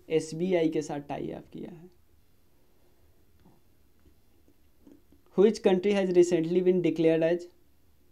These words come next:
by यूएसए as a major non-nato ally? ये किसने किया, किसको डिक्लेयर किया है यूएसए ने अपना मेजर non-nato ally? किसको किया है? कतर को। कोलंबिया को भी किया है।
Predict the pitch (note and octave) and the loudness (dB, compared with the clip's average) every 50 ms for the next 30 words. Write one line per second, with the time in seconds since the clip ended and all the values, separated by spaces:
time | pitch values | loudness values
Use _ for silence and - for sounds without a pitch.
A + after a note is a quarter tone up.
0 | _ _ - _ _ _ - - - C#3 C#3+ D3 D#3 D#3 E3+ E3+ E3 E3+ E3+ - | _ _ -20 _ _ _ -20 -12 -8 -4 -2 -2 -2 0 4 4 4 4 4 4
1 | F3+ F3 E3+ F3 F3+ E3+ D#3+ D#3+ E3 E3+ F3 E3+ F3 F#3+ F#3+ F#3 F3+ E3+ D#3+ D#3 | 4 4 6 6 4 2 2 2 8 10 10 10 10 6 0 0 0 0 0 0
2 | D3+ D#3 D#3+ E3 E3 D#3 D3 C#3+ C3+ C#3 C#3+ - D3+ C#3+ C3+ C3 C3 C3 C3+ C#3 | 0 0 -2 -2 -2 -2 -2 -2 -4 -4 -4 -2 -2 -2 -2 -4 -6 -8 -10 -14
3 | - - - - - - - - - D#3 - - F3 E3+ F3 - F#3 F#3 F#3 F3+ | -18 -20 -20 -20 -20 -20 -20 -12 -12 -12 -2 0 0 0 0 2 2 2 2 2
4 | F#3+ F#3 F#3 F#3 F#3 F3+ - _ - - E3 D#3+ D#3+ - F#3 F#3+ F#3+ F#3 - - | -2 -4 -4 -4 -6 -10 -16 _ -6 -6 -6 -6 -4 -4 -4 -4 -4 -4 -8 -12
5 | - - E3 C#3+ D#3+ D#3 D#3 E3+ E3+ E3+ F3 F3 E3+ F3 E3+ D#3+ D#3 E3 E3+ F3 | -14 -12 -4 -2 -2 0 2 2 4 4 4 2 2 2 2 2 2 0 -2 -4
6 | F3 - D#3+ D3+ D#3 E3 D#3 D#3 F3 D3+ D3+ D#3 E3+ F3 - - - - - - | -4 -2 -2 -2 0 -2 -2 -2 -2 -4 -4 -4 -6 -10 -12 -14 -20 -20 -16 -14
7 | D#3+ D3+ - F3 E3+ E3+ E3+ D#3+ D3+ D3+ D#3 D#3 D3 D#3 F3+ F#3 F3 D#3+ D3+ D3+ | -14 -8 -4 -2 0 0 0 0 0 2 2 2 2 2 0 0 0 -2 -2 -2
8 | D#3 D#3 D#3+ E3 E3 E3+ D#3+ D3+ C#3+ C#3+ C#3 - - D3+ D3 C#3+ C#3 C#3 C3 B2+ | -2 -2 -4 -4 -4 -4 -6 -6 -6 -6 -8 -6 -6 -6 -6 -4 -6 -8 -8 -10
9 | C3 - - - _ - _ _ _ - D3+ C#3+ - - - E3+ E3 D#3+ - E3+ | -14 -16 -20 -20 _ -20 _ _ _ -12 -10 -10 -10 -8 -6 -6 -6 -2 -2 -4
10 | E3+ E3 F3 E3+ - - D3 C#3+ - C#3+ C#3+ C#3+ - - - _ _ _ _ _ | -4 -4 -6 -10 -8 -8 -8 -8 -6 -8 -10 -10 -12 -18 -20 _ _ _ _ _
11 | _ _ _ _ - - - - _ _ _ _ _ _ _ - - - - - | _ _ _ _ -20 -20 -20 -20 _ _ _ _ _ _ _ -20 -20 -20 -20 -20
12 | _ _ _ _ _ _ _ - E3+ D#3+ D#3+ D#3 E3 E3 E3+ F3 F3 E3+ E3+ D#3+ | _ _ _ _ _ _ _ 0 2 2 2 2 2 2 2 2 2 2 0 -2
13 | C#3+ D3 C#3+ C#3+ D3 C#3 C3+ C#3 C#3+ C#3+ | -2 -2 -4 -4 -6 -10 -10 -10 -14 -16